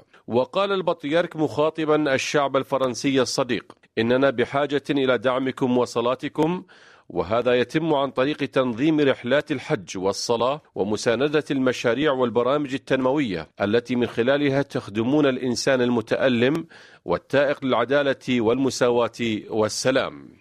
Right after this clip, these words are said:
ومساء أمس كذلك التقى البطريرك بالسفير البابوي لدى فرنسا المونسنيور لويجي فانتان،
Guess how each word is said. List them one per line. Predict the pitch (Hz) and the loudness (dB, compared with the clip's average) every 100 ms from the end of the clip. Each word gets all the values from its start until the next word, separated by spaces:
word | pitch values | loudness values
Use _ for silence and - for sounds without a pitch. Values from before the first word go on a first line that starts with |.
| - | -10
ومساء | 139 139 143 - 196 175 135 | -2 0 0 2 2 2 0
أمس | 180 165 | -2 -2
كذلك | - 151 143 104 82 - | -2 2 2 0 -6 -10
التقى | 104 - 139 143 | -8 -4 0 0
البطريرك | 123 127 135 143 135 | -2 -2 2 0 0
بالسفير | 139 - 123 - 135 | -8 -4 -6 -2 -2
البابوي | 127 135 131 131 | 0 0 0 0
لدى | 123 120 117 | 0 2 0
فرنسا | - 120 135 - 151 165 _ - - - | 2 0 0 0 0 -2 _ -20 -20 -6
المونسنيور | 110 113 131 123 131 143 143 | -2 0 0 -2 0 2 2
لويجي | 123 147 131 110 143 | 2 0 0 0 0
فانتان، | 120 135 120 120 90 | 2 0 0 -2 -2